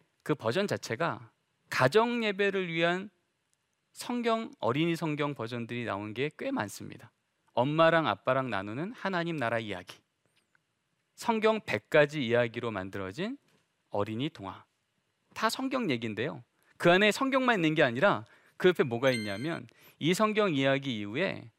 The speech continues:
같이 나누면 좋을 질문들이 같이 붙어있는 책들이 꽤 많습니다.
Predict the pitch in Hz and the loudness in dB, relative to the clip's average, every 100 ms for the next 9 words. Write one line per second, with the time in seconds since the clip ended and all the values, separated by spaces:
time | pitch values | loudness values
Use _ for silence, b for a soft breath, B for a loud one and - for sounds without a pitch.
0 | _ _ - 131 - - 175 101 135 170 | _ _ -2 -2 0 -2 0 0 0 0
1 | 160 147 139 135 - 131 151 147 143 127 | -2 -2 -6 -6 -6 -4 -4 -4 -6 -8
2 | - 120 - - 123 117 117 123 - 147 | -10 -14 -18 -12 -10 -8 -10 -14 -12 -10
3 | 180 233 240 233 - - 117 | -10 -8 -8 -8 -12 -16 -20